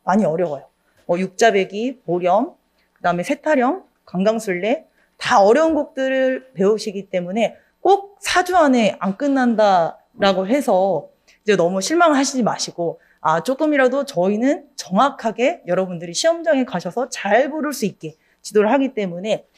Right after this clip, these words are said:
사 주이긴 하지만 조금 더 여유 있게 기간을 잡고 준비를 하시는 걸 추천을 해드리고요. 그다음에 이제 범위들이 점점 늘어나고 있는 지역들이 많습니다. 충북, 서울, 전북, 그다음에 이제 부산까지도 이제 가창으로 범위가 바뀌면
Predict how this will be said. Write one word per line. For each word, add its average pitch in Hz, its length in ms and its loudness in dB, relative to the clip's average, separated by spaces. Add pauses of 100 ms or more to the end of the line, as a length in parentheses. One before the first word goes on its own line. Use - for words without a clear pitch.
(140)
사 302 200 -2
주이긴 277 360 -2
하지만 269 480 -2
조금 247 340 -6
더 156 160 -6
여유 214 300 -2
있게 170 380 -8
기간을 160 380 -10
잡고 170 580 -6
준비를 165 340 -8
하시는 233 280 0
걸 196 120 -8
추천을 220 420 -4
해드리고요. 208 600 -4 (1080)
그다음에 240 180 4
이제 240 100 4
범위들이 294 580 2
점점 262 420 2
늘어나고 294 500 4
있는 220 220 0
지역들이 185 560 -6
많습니다. 160 760 -6
충북, 240 580 -2
서울, 233 560 -2
전북, 190 640 -10 (280)
그다음에 170 180 -2
이제 156 120 -10
부산까지도 180 1000 -4 (280)
이제 156 100 -8
가창으로 254 680 0
범위가 175 400 -4
바뀌면 196 560 -6